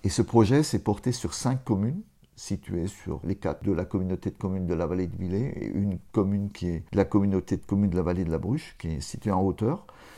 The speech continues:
On a commencé à travailler en deux mille vingt et un sur un projet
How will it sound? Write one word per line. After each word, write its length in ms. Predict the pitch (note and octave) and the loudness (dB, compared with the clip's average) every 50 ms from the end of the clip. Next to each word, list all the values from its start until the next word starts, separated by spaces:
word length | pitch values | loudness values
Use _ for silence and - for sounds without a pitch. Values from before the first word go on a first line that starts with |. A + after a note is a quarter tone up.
| - - | -10 -2
On 80 | G#2 G2 | 0 2
a 80 | G#2+ | 4
commencé 340 | G2+ - A#2 G#2+ A2 - - | 4 4 4 4 4 2 2
à 60 | C3 | 0
travailler 320 | B2+ - - G2 G2+ G#2+ A#2+ | 2 2 4 4 6 6 6
en 100 | B2+ A#2+ | 4 4
deux 140 | G#2+ A2+ | 4 4
mille 160 | G#2+ G#2+ A2 G2+ | 4 4 2 2
vingt 260 | F#2 F2 D#2 D#2+ - | 2 0 -2 -2 -2
et 40 | F#2+ | -2
un 100 | G#2+ C3+ | -2 -2
sur 160 | C3+ - G2 | -4 -4 -6
un 60 | F2 | -6
projet 400 | D#2+ - F#2+ F#2 E2 F#2+ G#2+ C3 | -2 0 0 0 0 -2 -4 -8